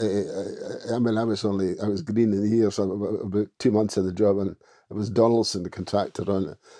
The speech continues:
And the old guy, he obviously had a good rating for rock, because he, he came with me with a tape and he said, "Right, we'll measure this rock, son." So we measured the rock,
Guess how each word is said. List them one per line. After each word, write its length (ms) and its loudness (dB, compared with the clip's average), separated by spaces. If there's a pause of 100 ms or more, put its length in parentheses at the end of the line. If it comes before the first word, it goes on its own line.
(160)
And 140 -4
the 60 4
old 200 4
guy, 400 4
he 100 -2
obviously 400 2
had 120 0
a 60 2
good 240 2
rating 380 4
for 160 0
rock, 380 6 (600)
because 520 -2
he, 140 0 (220)
he 100 -2
came 240 6
with 200 6
me 180 2
with 200 2
a 40 -2
tape 380 4
and 120 -2
he 60 -4
said, 280 0
"Right, 160 2
we'll 120 2
measure 280 4
this 220 6
rock, 240 6
son." 300 2 (560)
So 100 -2
we 60 4
measured 320 2
the 100 4
rock, 400 6